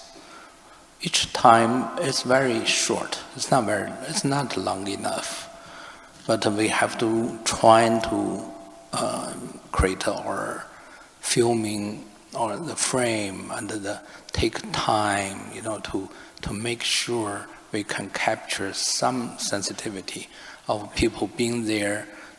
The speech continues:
not just for days and months. Average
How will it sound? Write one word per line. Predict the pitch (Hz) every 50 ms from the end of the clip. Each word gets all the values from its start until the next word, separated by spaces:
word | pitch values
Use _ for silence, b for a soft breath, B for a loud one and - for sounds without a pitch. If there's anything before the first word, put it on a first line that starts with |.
| B -
not | 131 110 107 104 104 -
just | - 107 107 - -
for | - 98 98 98 98 95 - - - - - - - - - - - - - - - - -
days | - 104 104 107 104 101 - -
and | - 95 95 98
months. | 101 104 101 95 - - 98 95 - - - - B B B B B B B -
Average | 139 139 127 123 117 110 -